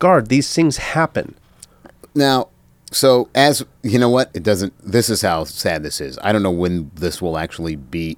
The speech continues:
Speaker 2: up on YouTube or on, you know, on, uh, iTunes or whatever. But as we speak, we've had another mass shooting.
Speaker 1: Mm-hmm.
Speaker 2: But the, the truth of the matter is, no matter when this is on, we probably just had one.
Speaker 1: Yeah.
Speaker 2: Right?
Speaker 1: Yeah,
Speaker 2: That's
Speaker 1: sheesh.
Speaker 2: right. So, but, so we had a mass shooting, and,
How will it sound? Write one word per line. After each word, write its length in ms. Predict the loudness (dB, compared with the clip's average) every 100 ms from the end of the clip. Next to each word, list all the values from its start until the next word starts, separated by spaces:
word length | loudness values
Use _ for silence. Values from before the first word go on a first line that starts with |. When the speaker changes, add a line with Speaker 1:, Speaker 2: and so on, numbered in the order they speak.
| _
Speaker 2:
up 300 | -4 -4 -4 -10
on 180 | -8 -4
YouTube 520 | -4 -2 -2 -2 -4
or 340 | -8 -8 -8 -10
on, 400 | -10 -8 -8 -10 -10
you 120 | -8
know, 360 | -6 -8 -10 -12
on, 340 | -14 -12 -10 -10
uh, 100 | -8
iTunes 460 | -6 -4 -4 -2
or 80 | -2
whatever. 380 | -2 -2 -2 -4 _ _ _ _ 2
But 200 | 2 4
as 300 | 4 4 4
we 140 | 0
speak, 340 | 2 2 2 2
we've 220 | 0 0
had 200 | -2 0
another 380 | 2 2 2 0
mass 300 | -2 -4 -6
shooting. 420 | -10 -10 -10 -10
Speaker 1:
Mm-hmm. 220 | -10 -4
Speaker 2:
But 180 | -2 -2 -6 _ _ -4
the, 120 | -2
the 220 | -2 -6
truth 220 | 0 2 2
of 60 | 2
the 60 |
matter 260 | 2 4 4
is, 260 | 2 2 0
no 100 | 0
matter 200 | 2 2
when 120 | 2
this 140 | 0
is 120 | -2 -4
on, 180 | -4
we 60 | -6
probably 260 | -4 -4 -4
just 180 | -8 -10
had 200 | -10 -12
one. 180 | -16 -20 -8
Speaker 1:
Yeah. 240 | -4 -4 -6
Speaker 2:
Right? 300 | -6 -4 -4 -8 -20 -20 -16
Speaker 1:
Yeah, 140 | -4
Speaker 2:
That's 220 | 2 2 2
Speaker 1:
sheesh. 320 | -8 -10 -16 _
Speaker 2:
right. 420 | -10 0 2 2 0 -12 -20 _
So, 360 | 4 6 6 0 -6 2
but, 220 | 2 2
so 80 | 0
we 120 | 2
had 200 | 2 2
a 40 |
mass 240 | 2 2 0
shooting, 400 | 0 2 2 2
and, 200 | 0 0